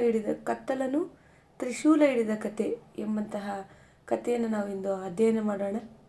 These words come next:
ಇಲ್ಲಿನ ಕಥಾನಾಯಕ ಕತ್ತಲ. ಈಗಾಗಲೇ ಅವನು ಒಂದಿಡೀ ಅನ್ನ ತಿಂದು ಮೂರು ದಿವಸ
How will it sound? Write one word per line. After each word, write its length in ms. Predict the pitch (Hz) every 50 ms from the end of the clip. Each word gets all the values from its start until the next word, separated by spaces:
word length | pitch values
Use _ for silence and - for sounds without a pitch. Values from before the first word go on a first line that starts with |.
| - - - _ - - _ - - - _ - - _ _ - - - - - _ - - _ _ _ _ _ _ - - - -
ಇಲ್ಲಿನ 220 | 294 302 330 311 302
ಕಥಾನಾಯಕ 680 | 302 - 269 262 - 339 370 359 330 277 254 233 - 294 262 226 220 226 - - - - - - - - - - _
ಕತ್ತಲ. 380 | - - 220 - - 233 220 208 - - - - - - - _ - - - - - - - - _ _ - - - - - _ _ _ _ _ - - _ _ _ - _ -
ಈಗಾಗಲೇ 460 | 285 294 294 269 262 269 339 370 370 381
ಅವನು 640 | 339 294 262 254 240 214 208 214 254 302 - - - - - -
ಒಂದಿಡೀ 540 | 247 262 262 247 240 262 262 269 320 339 339
ಅನ್ನ 380 | - - - 220 233 254 269 285 277 247 220 208 220 269 - - - _ _ _ -
ತಿಂದು 560 | - 240 247 254 254 254 226 214 233 - - - - _ _ _ _ _ _ _ _ _ _ _ _ _ _ -
ಮೂರು 220 | 233 247 262 269 -
ದಿವಸ 200 | 254 240 226